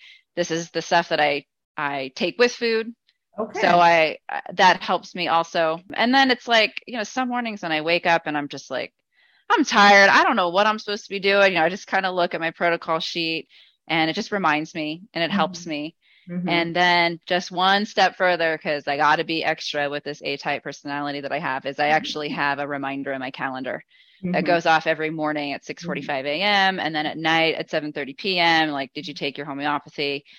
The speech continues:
Speaker 1: And that's just the, okay, if
Speaker 2: Yeah.
Speaker 1: I'm just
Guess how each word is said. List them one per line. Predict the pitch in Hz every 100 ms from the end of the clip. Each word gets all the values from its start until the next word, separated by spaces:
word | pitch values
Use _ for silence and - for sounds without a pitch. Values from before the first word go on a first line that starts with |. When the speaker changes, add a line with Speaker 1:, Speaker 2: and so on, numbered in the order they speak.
| - - -
Speaker 1:
And | 185
that's | 175 -
just | 180 -
the, | - 156 147 151 170 _ _ _ _ _ _ _ _
okay, | 185 202 226 165
if | 160 - _ _ _ 349 453
Speaker 2:
Yeah. |
Speaker 1:
I'm | 170 175
just | 180